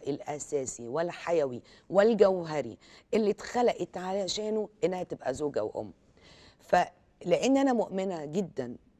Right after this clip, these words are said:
ب-، بالقضية دي، ولأني بحب الأطفال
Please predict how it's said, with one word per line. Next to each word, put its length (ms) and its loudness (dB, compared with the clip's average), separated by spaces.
ب-، 920 -6
بالقضية 540 2
دي، 260 -8
ولأني 520 -2
بحب 380 -8
الأطفال 580 -8